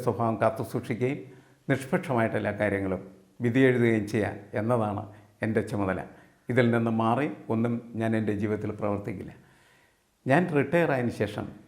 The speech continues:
എനിക്ക് സർക്കാരിൻ്റെ ഒരു പദവിയും വേണ്ട" എന്ന് വിളിച്ചു പറയാനുള്ള ലാളിത്യവും ധീരതയും ഗവായി കാണിച്ചിട്ടുണ്ട്.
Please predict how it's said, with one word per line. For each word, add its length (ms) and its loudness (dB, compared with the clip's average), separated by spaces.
എനിക്ക് 300 -2
സർക്കാരിൻ്റെ 480 -2
ഒരു 120 0
പദവിയും 460 2
വേണ്ട" 180 -2
എന്ന് 200 4
വിളിച്ചു 300 0
പറയാനുള്ള 400 0
ലാളിത്യവും 540 2
ധീരതയും 460 4
ഗവായി 400 2
കാണിച്ചിട്ടുണ്ട്. 520 -2